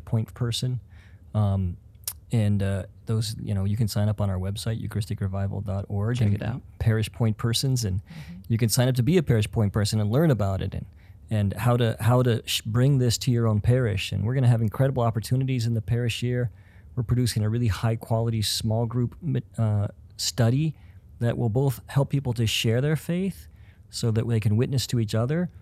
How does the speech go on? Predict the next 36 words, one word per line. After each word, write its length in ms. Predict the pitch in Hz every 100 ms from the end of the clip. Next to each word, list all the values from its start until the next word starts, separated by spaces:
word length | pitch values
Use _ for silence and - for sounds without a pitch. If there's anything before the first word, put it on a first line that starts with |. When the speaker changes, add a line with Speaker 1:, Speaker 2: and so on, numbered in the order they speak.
| - - -
Speaker 1:
but 120 | 110
also 300 | 113 107 123
give 220 | 104 107
really 180 | 123 135
good 180 | 117 104
catechesis. 840 | 120 104 - - 117 - 117 113 -
We're 260 | 113 110
doing 260 | 101 113 110
that 200 | 107 107 - -
in 200 | 120 107
collaboration 560 | 101 107 107 107 104 107
with 80 | 95
the 120 | 92
Augustine 440 | 98 110 - 113
Institute. 500 | 110 - 101 113 107 - - - - -
It's 80 | -
gonna 140 | 127 117
have 200 | 117 107
bishops, 580 | 110 - 113 - - - - -
uh, 260 | 120 104 101 -
involved 500 | 117 98 110 113 113
in 100 | 113
it 160 | 107
and 240 | 101 92 92 -
lots 340 | - 113 110 -
of 180 | 95 107
lay 160 | 110
people 240 | 113 120 104
giving 240 | 104 101
testimonies 800 | - 113 - 117 110 110 107 98
and 160 | 98 95 - - - -
a 60 | 123
real 260 | 117 143 123
great 220 | 123 113
opportunity 720 | 113 107 - 143 127 113 101
to 440 | - 110 101 98